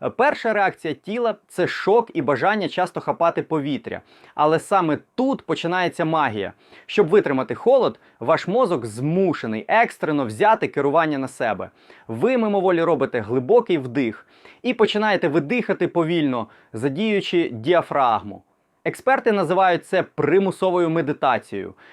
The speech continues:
Chill Tab буквально вибиває з вас неправильний стресовий паттерн дихання.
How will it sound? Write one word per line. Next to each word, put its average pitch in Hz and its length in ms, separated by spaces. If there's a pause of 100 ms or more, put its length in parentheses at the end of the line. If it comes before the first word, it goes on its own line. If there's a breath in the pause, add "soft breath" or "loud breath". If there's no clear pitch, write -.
(140)
Chill 185 240
Tab 247 260
буквально 196 480
вибиває 180 520
з 120 60
вас 131 280
неправильний 180 720
стресовий 175 520
паттерн 160 540
дихання. 110 540